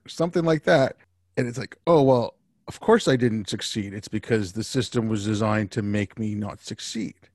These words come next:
If, like, my, my whole thing with that was, if you see that person with that promise, why set them up to fail? 'Cause i-, you are setting them up to fail. Why not do, like, um, a prep year, saying, "You know what? You're really good. We'll hold a place for you.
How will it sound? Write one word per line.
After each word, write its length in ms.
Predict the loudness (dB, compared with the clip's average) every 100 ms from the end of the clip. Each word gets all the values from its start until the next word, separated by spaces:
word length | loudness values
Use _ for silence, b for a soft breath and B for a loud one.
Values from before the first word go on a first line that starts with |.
| _ _ _
If, 280 | 0 0 -2 -8 2
like, 160 | 4
my, 220 | 6 4 4
my 180 | 4
whole 140 | 4 2
thing 300 | 0 -2 0
with 140 | 0
that 140 | 0 0
was, 140 | -2
if 140 | -6
you 60 | -6
see 180 | -4 2
that 180 | 2 2
person 320 | 0 0 -2
with 100 | -2
that 180 | -2 -2
promise, 580 | -2 -2 -4 -14 -18 -20 _ _ _ _ _ _ _ _
why 400 | -12 -2 2 4
set 240 | 4 2 2
them 120 | 0
up 120 | -2
to 80 | -6
fail? 440 | 0 0 0 -8 _ -10
'Cause 180 | -10 -10
i-, 100 | -16 -8
you 360 | -2 4 8 8
are 100 | 8
setting 240 | 6 4
them 100 | 2
up 100 | 0
to 100 | -4
fail. 320 | -4 -4 -6 b b b b b b
Why 300 | -6 4 6
not 240 | 8 6 4 _ _ _ _ _ -20 -2
do, 160 | 2
like, 260 | 4 4 0 -12 _ _ _ _ _ -2
um, 460 | 0 2 -2 -4 -6
a 80 | -8
prep 380 | -2 0 2 2
year, 200 | 0 -4
saying, 180 | -8 -4
"You 60 | -2
know 80 |
what? 280 | 0 0 -2 _ _ _ _ -10
You're 240 | 0 2
really 220 | 6 4
good. 320 | 6 6 6
We'll 180 | 4 2
hold 200 | 4 4
a 40 | 2
place 300 | 2 2 0
for 140 | -6
you. 220 | -12 -16